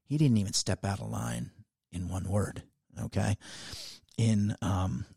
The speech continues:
John five, he says that he can do nothing apart from God. Then in,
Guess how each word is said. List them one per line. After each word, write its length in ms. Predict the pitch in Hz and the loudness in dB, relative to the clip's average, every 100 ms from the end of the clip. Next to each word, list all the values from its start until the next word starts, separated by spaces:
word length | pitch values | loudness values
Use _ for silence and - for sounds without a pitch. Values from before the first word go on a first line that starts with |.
| _ _ | _ _
John 320 | - 110 117 | -2 0 0
five, 480 | 107 - 104 123 165 - _ _ _ _ _ _ _ _ _ _ _ _ - | -2 -2 -2 -2 -4 -10 _ _ _ _ _ _ _ _ _ _ _ _ -4
he 140 | 117 | 0
says 300 | 104 120 120 | 2 2 2
that 160 | - 98 | 2 2
he 120 | 135 | 2
can 140 | 117 104 | 2 2
do 140 | 104 | 2
nothing 520 | 98 110 135 107 113 - | 2 2 2 -2 -6 -8
apart 320 | - - 104 | -10 -4 -4
from 180 | - 101 | -2 -2
God. 420 | 95 127 151 139 - - - - - | -2 -4 -4 -8 -14 -20 -20 -18 -2
Then 340 | 123 160 139 | 2 4 4
in, 160 | 123 | 4